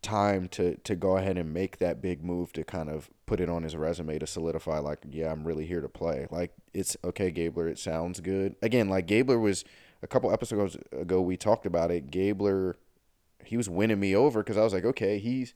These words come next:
he seems to be with the shits." Like, he understands it. He gets it. He's observant. He's paying attention. He knows his role. He knows his lane, and he's not trying to s-, you know,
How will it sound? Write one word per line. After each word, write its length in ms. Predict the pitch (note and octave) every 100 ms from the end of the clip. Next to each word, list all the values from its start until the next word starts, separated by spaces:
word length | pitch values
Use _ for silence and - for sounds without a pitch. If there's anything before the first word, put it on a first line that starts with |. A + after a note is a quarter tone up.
| _ _ _ _
he 140 | A2
seems 240 | - A#2+ G#2
to 60 |
be 160 | F2+ F2+
with 200 | F#2+ -
the 80 | D#2+
shits." 460 | - B2 A2 -
Like, 160 | D2+ D#2+
he 160 | G2
understands 640 | - F#2+ F#2 - F2+ F2+ F2+
it. 140 | G2
He 120 | F#2+
gets 300 | F2 F#2 F#2
it. 300 | F#2+ F#2 - - _ _ _ -
He's 200 | G2+ F#2 -
observant. 600 | F2 E2 F#2 G2 G#2 D#2+
He's 160 | G2+
paying 260 | - G2 F#2
attention. 480 | F2+ G2 F#2+ G2 F#2+
He 160 | F#2+
knows 340 | F2 F2+ G2 F#2
his 160 | F2
role. 380 | D#2+ E2+ F2+ F#2+
He 100 | F#2
knows 260 | F2 F2+ F2
his 140 | E2
lane, 380 | E2 F#2 G2+ F#2+
and 100 | F2
he's 140 | F2
not 180 | F#2 F#2
trying 160 | - E2
to 40 |
s-, 140 | - - _ -
you 120 | F#2
know, 200 | D2 C2+